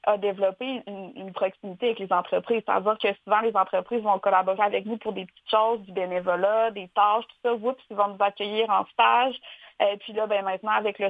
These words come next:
second volet, là, qui est Libellule, ben, tu sais, on va, ils vont,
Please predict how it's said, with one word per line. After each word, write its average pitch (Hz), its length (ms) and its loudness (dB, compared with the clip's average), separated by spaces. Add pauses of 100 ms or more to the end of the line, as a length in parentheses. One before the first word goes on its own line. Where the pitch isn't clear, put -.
second 196 260 0
volet, 196 300 0
là, 214 140 0
qui - 140 -8
est 196 40 -2
Libellule, 202 640 0
ben, 208 160 4 (880)
tu 254 100 0
sais, 240 40 2
on 214 140 4
va, 196 160 -2
ils 214 140 -8
vont, 196 200 0